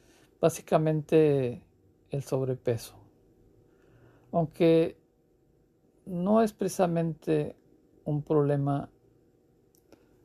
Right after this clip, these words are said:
de falta de comida, sino más bien de falta de calidad en la alimentación, de falta de calidad en el estilo de vida.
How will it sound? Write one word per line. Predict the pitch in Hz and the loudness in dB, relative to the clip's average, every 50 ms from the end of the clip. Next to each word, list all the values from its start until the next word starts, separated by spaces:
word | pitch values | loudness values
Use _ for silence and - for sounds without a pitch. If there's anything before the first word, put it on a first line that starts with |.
| _ _ _ _ _ _ _ _ _ | _ _ _ _ _ _ _ _ _
de | 151 139 143 135 120 | -6 -2 -2 -2 0
falta | - 156 143 143 - - 151 | 2 2 2 2 2 2 2
de | 147 143 | 2 2
comida, | - 143 139 143 139 139 156 175 - - _ _ - _ _ _ _ _ _ _ _ _ _ _ _ _ _ _ _ _ _ _ _ _ _ | 0 -2 -2 0 0 0 -2 -2 -4 -10 _ _ -20 _ _ _ _ _ _ _ _ _ _ _ _ _ _ _ _ _ _ _ _ _ _
sino | _ - - 160 143 143 147 147 | _ -10 -6 -4 0 0 2 2
más | 147 151 147 143 139 | 2 2 2 0 0
bien | 139 143 143 143 143 139 131 | 0 0 0 2 0 0 0
de | 139 135 120 | -2 -2 -4
falta | - - 156 147 147 143 - 165 156 | -2 0 2 2 2 2 2 2 2
de | 147 143 | 2 0
calidad | - - 127 123 123 123 131 135 135 143 | -2 -2 -2 -2 -2 -2 -2 0 0 0
en | 135 135 | 0 0
la | 127 120 | -2 -2
alimentación, | 117 123 117 110 107 107 107 - 113 107 - - - 71 71 117 - - _ _ _ _ _ _ _ _ _ _ _ _ _ _ _ _ _ _ _ _ _ _ _ _ | -2 -2 -2 -2 -4 -6 -6 -6 -8 -10 -10 -10 -12 -12 -12 -12 -16 -20 _ _ _ _ _ _ _ _ _ _ _ _ _ _ _ _ _ _ _ _ _ _ _ _
de | - 143 143 139 135 131 127 120 | -4 0 2 2 2 2 0 -2
falta | - - 147 143 143 - - 156 | 0 0 0 0 2 2 2 4
de | 147 147 139 | 4 4 2
calidad | - 135 123 123 123 123 127 131 135 135 135 135 - - _ _ _ _ _ _ _ | 0 -2 0 0 0 0 0 0 0 0 0 -2 -6 -12 _ _ _ _ _ _ _
en | - - 135 127 127 131 127 127 | -8 -6 -4 -4 -4 -4 -4 -6
el | 127 131 127 127 127 | -6 -4 -4 -4 -4
estilo | 120 - - - - 127 127 127 127 | -6 -8 -8 -6 -4 -4 -2 0 0
de | 127 123 | -2 -2
vida. | 120 120 120 123 127 135 143 | -2 -4 -4 -6 -6 -8 -12